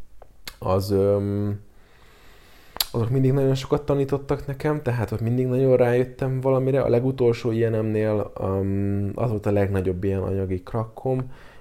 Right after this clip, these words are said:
Ott, öm, ott voltak a legcsodálatosabb és a legszabadabbak és a leg-, a legmélyebb megéléseim, felismeréseim. Rengeteget adott nekem. Öm, de mondok neked egyszerű dolgot.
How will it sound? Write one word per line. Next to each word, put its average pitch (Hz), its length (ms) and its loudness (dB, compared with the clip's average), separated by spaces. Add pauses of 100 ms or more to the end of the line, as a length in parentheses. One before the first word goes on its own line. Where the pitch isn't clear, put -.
Ott, - 500 -2
öm, 104 1200 0 (560)
ott 113 180 -2
voltak 104 260 0
a 101 40 0
legcsodálatosabb 87 840 -2
és 87 160 -6
a 95 60 0
legszabadabbak 92 920 -6
és 92 160 -8
a 101 100 -4
leg-, 92 380 -2 (380)
a 113 100 -10
legmélyebb 92 880 -2
megéléseim, 90 1040 -4
felismeréseim. 92 1300 -4 (540)
Rengeteget 92 540 -2
adott 98 260 -6
nekem. 131 440 -6 (800)
Öm, 101 480 2
de 123 80 4
mondok 147 220 6
neked 120 180 0
egyszerű 110 300 0
dolgot. 82 560 -2